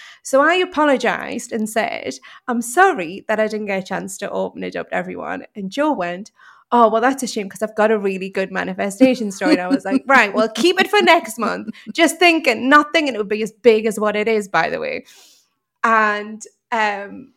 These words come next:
Speaker 1: and, and the fact that just my best mate decided not to tell me outside of Month to Manifest either. And this story that she's gonna tell us happened in July, <laughs> and she saved
Speaker 2: Very
Speaker 1: it.
Speaker 2: end of July. Very end of July. <laughs>
Speaker 1: Very end of July.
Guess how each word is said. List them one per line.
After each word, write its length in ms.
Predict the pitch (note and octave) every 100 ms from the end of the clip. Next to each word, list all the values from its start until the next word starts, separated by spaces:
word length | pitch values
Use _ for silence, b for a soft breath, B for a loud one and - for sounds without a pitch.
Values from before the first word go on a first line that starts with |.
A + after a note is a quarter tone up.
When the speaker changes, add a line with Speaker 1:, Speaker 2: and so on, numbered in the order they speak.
| _
Speaker 1:
and, 220 | C4+ C4
and 80 | D4
the 60 | D4+
fact 260 | D4+ D4 D4
that 120 | E4+
just 160 | C#4+
my 100 | A#3+
best 300 | A3+ A#3 A3+
mate 400 | A3 A3 A3+ F#3+
decided 500 | - G#3+ A3+ A3 A3+
not 280 | G#3+ A3 G3+
to 100 | B3+
tell 200 | - A3
me 200 | G#3 G#3+
outside 500 | D4+ G#3 G#3 A3+ A#3+
of 60 | D4
Month 280 | G3+ G3 -
to 60 |
Manifest 560 | F#3+ G3 F#3+ F#3 F3 -
either. 500 | F#3+ F#3 F#3+ F#3 F#3 - B B3 B - -
And 180 | B3 B3
this 220 | C#4 -
story 320 | C#4+ D4 D4+
that 140 | D4+
she's 120 | C#4 C4+
gonna 140 | C4
tell 180 | C4 A#3+
us 120 | G3
happened 260 | G#3+ G3 G#3+
in 140 | G#3
July, 840 | F#3 G3 A3 A#3 A3 - - C4+ -
<laughs> 40 |
and 140 | D#4 C#4
she 200 | - B3
saved 520 | - C4 C4 B3 -
Speaker 2:
Very 240 | B3+ B3+
Speaker 1:
it. 40 | C4
Speaker 2:
end 180 | G#3+ G#3+
of 100 | G3+
July. 380 | F3+ D#3 C#3+ A#4+ F#4+
Very 220 | F#3+ F3
end 120 | F3
of 180 | A#4+ A#4+
July. 320 | C5+ - D3+ -
<laughs> 840 | - - _ - - - - -
Speaker 1:
Very 280 | - C4+ C#4
end 160 | C#4 C4
of 100 | C#4
July. 680 | C#4 A#3 A3 G#3 - -